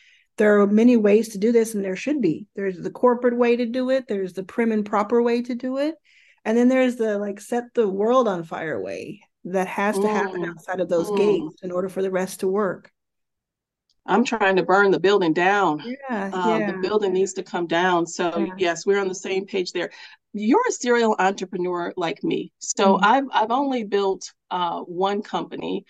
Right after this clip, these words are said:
Speaker 2: and now I'm on my second and third company.
Speaker 1: Mm-hmm.
Speaker 2: And so, but when I read your bio,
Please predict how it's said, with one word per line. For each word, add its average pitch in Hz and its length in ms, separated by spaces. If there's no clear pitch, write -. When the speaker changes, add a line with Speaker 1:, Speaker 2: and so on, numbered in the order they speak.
Speaker 2:
and 190 160
now 196 280
I'm 185 180
on 170 200
my 170 440
second 165 580
and 160 200
third 170 340
company. - 540
Speaker 1:
Mm-hmm. 208 280
Speaker 2:
And 202 200
so, 196 340
but 185 100
when 202 300
I 226 180
read 220 360
your 202 800
bio, 196 640